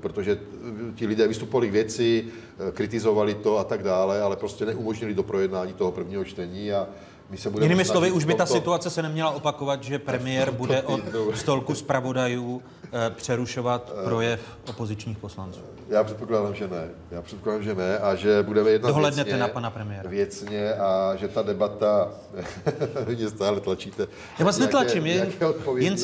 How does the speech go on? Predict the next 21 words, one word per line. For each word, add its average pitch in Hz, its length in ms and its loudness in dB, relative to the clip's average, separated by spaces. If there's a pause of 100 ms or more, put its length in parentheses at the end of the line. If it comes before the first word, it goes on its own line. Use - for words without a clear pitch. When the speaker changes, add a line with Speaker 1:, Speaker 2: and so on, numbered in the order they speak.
Speaker 1:
ale 165 80 2
Speaker 2:
jen, 196 120 2 (140)
jen 185 180 0
se 220 120 0
ptám, 208 580 0
eh, - 40 -14
Speaker 1:
ale 135 380 2
určitě - 280 -10
Speaker 2:
kdy 143 140 0
Speaker 1:
já 185 80 2
Speaker 2:
přestane 196 380 2
Speaker 1:
budu, 180 60 -2
Speaker 2:
premiér 190 460 0
obstruovat? 131 560 -10
Speaker 1:
já 104 160 2
budu 101 240 -4
osobně 101 360 -6
přítomen 98 460 -4
na 98 80 -2
projednávání 92 720 0
tohoto, 92 580 -2